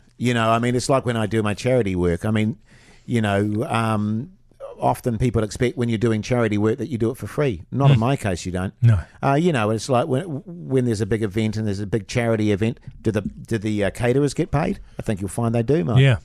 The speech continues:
Speaker 1: You know, does everyone else that's working on it get paid? I think you'll find they do, Mike.
Speaker 2: That's
Speaker 1: So,
Speaker 2: right.
Speaker 1: you know, the fact that, that I'm, uh, you know, charging eight grand or whatever it is to, to M C an event,
Speaker 2: Yeah.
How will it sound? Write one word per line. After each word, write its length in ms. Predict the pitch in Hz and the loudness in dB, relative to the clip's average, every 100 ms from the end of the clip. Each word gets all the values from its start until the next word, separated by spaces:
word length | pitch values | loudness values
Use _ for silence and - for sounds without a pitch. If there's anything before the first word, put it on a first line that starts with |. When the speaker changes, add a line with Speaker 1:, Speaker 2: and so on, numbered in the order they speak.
| - - | -10 -14
Speaker 1:
You 120 | - 120 | -4 -2
know, 80 | |
does 180 | 117 113 | -2 0
everyone 220 | 135 127 | 0 2
else 200 | 127 135 | 0 -2
that's 160 | - - | -4 -2
working 320 | 127 123 135 | 0 0 0
on 80 | 135 | -2
it 80 | - | -2
get 160 | - | -4
paid? 280 | - 147 - - - | -2 -2 -4 -10 -12
I 60 | 135 | -8
think 240 | - 120 | -6 -4
you'll 80 | 110 | -6
find 260 | - 110 110 | -2 -2 0
they 120 | 110 | 0
do, 200 | 135 160 | 0 0
Mike. 320 | 131 90 - - | -2 -4 -10 -18
Speaker 2:
That's 180 | 117 - | -18 -8
Speaker 1:
So, 160 | - 147 | 0 2
Speaker 2:
right. 60 | |
Speaker 1:
you 160 | 151 180 | 4 2
know, 180 | 151 143 | 2 2
the 120 | 143 | 0
fact 280 | 165 180 - | 0 -2 -2
that, 240 | 139 - _ | -2 -4 _
that 280 | - 123 120 | -12 -4 0
I'm, 420 | 117 139 143 123 - - - | 2 2 0 -2 -10 -20 -18
uh, 80 | - | -8
you 140 | 165 104 | -2 -2
know, 260 | 95 98 - _ _ - | 0 -4 -8 _ _ -14
charging 800 | - 135 127 127 101 107 95 95 _ - | -4 -2 0 -2 -4 -4 -4 -8 _ -4
eight 200 | 120 - | -4 -2
grand 320 | 117 123 117 | -2 0 2
or 80 | 104 | 2
whatever 320 | 107 101 101 | 2 2 2
it 80 | 101 | 2
is 240 | 104 90 | 0 -2
to, 320 | - 107 95 - - | -2 0 0 -2 -4
to 120 | 117 | -4
M 220 | 110 110 | 0 -2
C 300 | 98 - 143 | 0 2 2
an 80 | 117 | 2
event, 380 | 95 92 95 - - | 0 -2 -2 -6 -8
Speaker 2:
Yeah. 240 | 127 113 | -4 -4